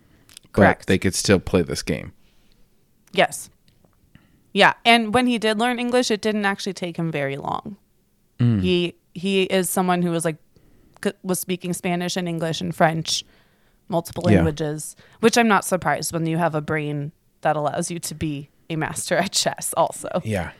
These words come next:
Speaker 1: Maybe something like critical thinking.
Speaker 2: Thinking. Yeah,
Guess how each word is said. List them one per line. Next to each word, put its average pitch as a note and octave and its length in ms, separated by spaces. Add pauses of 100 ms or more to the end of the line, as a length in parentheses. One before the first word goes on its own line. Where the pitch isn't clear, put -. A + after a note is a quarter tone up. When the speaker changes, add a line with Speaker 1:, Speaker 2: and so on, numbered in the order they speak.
(320)
Speaker 1:
Maybe G2 460
something G2 480
like F#2 280
critical F#2+ 640 (380)
thinking. - 540 (100)
Speaker 2:
Thinking. E3 640
Yeah, C3+ 280